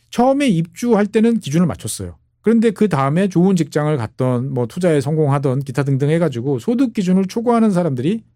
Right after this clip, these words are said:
백사십만 명에 달한단 말이죠. 이거 어떻게 될까요? 우리나라 같은 경우에도, 어, 국민임대주택에 뭐 고-, 고가 외제차들 많다,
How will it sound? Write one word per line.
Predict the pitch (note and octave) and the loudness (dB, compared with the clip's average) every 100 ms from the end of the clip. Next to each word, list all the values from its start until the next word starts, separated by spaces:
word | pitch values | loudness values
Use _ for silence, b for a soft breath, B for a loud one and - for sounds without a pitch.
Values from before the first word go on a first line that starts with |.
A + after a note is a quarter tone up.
| - | -8
백사십만 | C3 C3+ F#2+ G#2 F#3+ G3+ | -6 -6 -6 -2 0 2
명에 | D#3+ C#3+ | 2 0
달한단 | A#2 C3 D3+ | -4 -6 -6
말이죠. | C#3+ G2+ - _ _ _ - | -8 -12 -20 _ _ _ -8
이거 | G#3 | -2
어떻게 | E3+ - C#4 | -2 -4 -6
될까요? | A3 - G2 G2 _ | -6 -8 -14 -18 _
우리나라 | D#3+ C4 C4+ | -2 2 2
같은 | B3 A3+ | 2 2
경우에도, | G#3 - C#3+ C3 D3+ C3+ B B B | 2 2 0 0 -2 -4 B B B
어, | D#3+ D3+ A2 | 0 0 -2
국민임대주택에 | C#3 G#3 G#3+ F#3+ D#3+ D#3+ D3 D#3 G3+ - - | 0 2 2 2 -2 -2 0 0 0 -6 -8
뭐 | C3 A#2+ | -4 0
고-, | C#3 D3+ _ | -2 -2 _
고가 | C#3 C#3 F#3 | -4 0 2
외제차들 | C3+ C3 D3+ D3 C3+ | 2 0 0 0 -2
많다, | G#2+ G2+ B2 F#2 | -2 -4 -4 -6